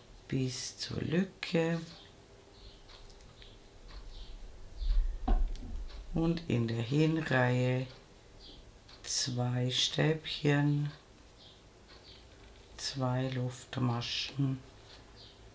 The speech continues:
zwei Stäbchen in dieselbe Lücke und nach der Lücke dieselbe Anzahl Stäbchen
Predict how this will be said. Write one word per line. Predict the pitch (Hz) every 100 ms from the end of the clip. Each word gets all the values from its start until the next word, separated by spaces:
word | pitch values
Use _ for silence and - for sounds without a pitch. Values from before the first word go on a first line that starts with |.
| - -
zwei | - - 131 120 - -
Stäbchen | - - - 151 151 - - 147 147 147 151 - - - -
in | 143 139 139 139
dieselbe | 139 139 - 110 110 107 107 - -
Lücke | - - 214 - - 170 170 165 - - - - - - - - - - - - - - - - -
und | 180 180 -
nach | 120 120 127 - -
der | 147 147
Lücke | 123 120 - - 127 127 135 - - - - - - - - - - -
dieselbe | - 180 - 123 123 131 131 143 -
Anzahl | 113 123 127 - 127
Stäbchen | 131 - - 107 104 - - 120 120 123